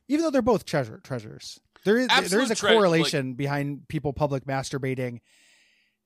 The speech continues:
Speaker 1: in theaters to no one in particular and goodness.
Speaker 2: Yeah, I, but, like, i-, if we're comparing the two, like, Fred Willard was a g-, a brilliant comedian, but Paul Rubens was, like, a, uh,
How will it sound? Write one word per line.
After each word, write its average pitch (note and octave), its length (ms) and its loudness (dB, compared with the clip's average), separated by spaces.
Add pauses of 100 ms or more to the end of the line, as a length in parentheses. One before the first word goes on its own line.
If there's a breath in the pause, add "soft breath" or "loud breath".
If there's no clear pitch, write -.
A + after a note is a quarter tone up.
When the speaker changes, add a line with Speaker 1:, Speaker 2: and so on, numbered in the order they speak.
(440)
Speaker 1:
in G3+ 200 2
theaters C#3 840 -2 (480)
to F3+ 180 -2
no E3 160 4
one F3 200 2
in D3+ 100 -4
particular B2 640 -6 (800)
and B2+ 200 -8
goodness. - 600 -14 (420 soft breath)
Speaker 2:
Yeah, C#4 280 0
I, F#3+ 160 0 (160)
but, G3+ 160 -4
like, G3+ 340 -2
i-, F#3 200 -10
if G3+ 120 -10
we're A#3+ 80 -14
comparing C4+ 680 -8 (220)
the B2+ 160 -10
two, E2+ 360 -8
like, C3 160 -8
Fred A#3+ 200 -2
Willard G3+ 240 -4
was C3 160 -6
a A#2 120 -4
g-, G2 320 -14
a B2+ 120 -4
brilliant B2 640 -6
comedian, B2 520 -10
but B2 180 -10
Paul D3+ 200 -2
Rubens C3 420 -8
was, A2 140 -10
like, G#2+ 220 -8
a, F#2+ 300 -6
uh, F2+ 480 -4